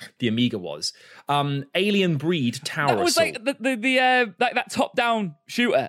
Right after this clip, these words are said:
Speaker 2: I've definitely played that before.
Speaker 1: It, yes, that is that
Speaker 2: Yeah.
Speaker 1: one. Okay, the seventh of December,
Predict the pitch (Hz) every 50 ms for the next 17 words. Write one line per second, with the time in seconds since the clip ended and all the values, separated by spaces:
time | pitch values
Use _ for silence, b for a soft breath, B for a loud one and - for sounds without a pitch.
0 | - - 160 185 165 - 247 247 - 247 214 165 208 - 208 196 185 175 165 -
1 | 156 135 147 135 123 120 120 - - 180 165 175 175 - - - - - - b
2 | b b b b b b 208 240 262 247 175 - - 165 170 180 202 175 117 85
3 | - - _ - 135 127 143 131 143 170 175 b b b b - 139 127 - 202
4 | 208 208 202 202 180 165 - - 160 156 156 151 185 214 247 214